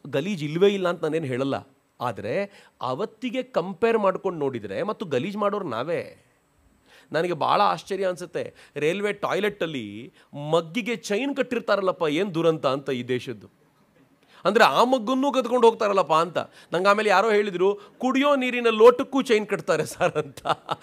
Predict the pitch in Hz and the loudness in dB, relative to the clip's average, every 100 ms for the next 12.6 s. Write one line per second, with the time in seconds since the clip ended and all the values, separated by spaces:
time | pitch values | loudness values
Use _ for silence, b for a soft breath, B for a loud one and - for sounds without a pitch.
0 | B 175 226 269 262 214 156 196 294 269 | B -2 0 4 4 6 8 10 8 6
1 | 277 285 269 220 214 123 98 _ _ b | 2 2 0 -4 -6 -8 -10 _ _ b
2 | b - 180 262 269 - 240 269 233 247 | b -2 0 2 0 2 0 2 0 0
3 | 247 190 196 247 226 220 214 175 160 220 | 0 0 0 2 4 4 2 -2 -2 -2
4 | 247 240 190 240 240 220 220 190 185 170 | -4 -6 -2 0 0 -2 0 0 0 -4
5 | 233 214 208 214 214 185 202 196 B - | -4 0 2 2 0 -2 0 -2 B -2
6 | 233 240 160 160 240 254 247 233 202 196 | 2 2 2 4 2 2 -2 0 0 0
7 | 202 247 233 233 180 185 247 226 190 196 | 0 -2 -2 -6 -2 -2 -2 -4 -10 -8
8 | 220 165 220 254 - 185 185 220 233 226 | -6 2 2 2 -2 -4 -4 -2 -2 -2
9 | 226 113 B - 208 - 320 277 262 220 | -4 -8 B 0 0 2 -2 -2 -2 -2
10 | 247 247 233 226 196 190 202 202 175 165 | -2 -2 -4 -2 -2 0 -2 -6 -10 -12
11 | 175 170 220 240 240 262 285 - 202 202 | -10 0 2 4 4 4 2 0 -4 -2
12 | 202 175 - 123 110 | -2 -2 -2 -4 -4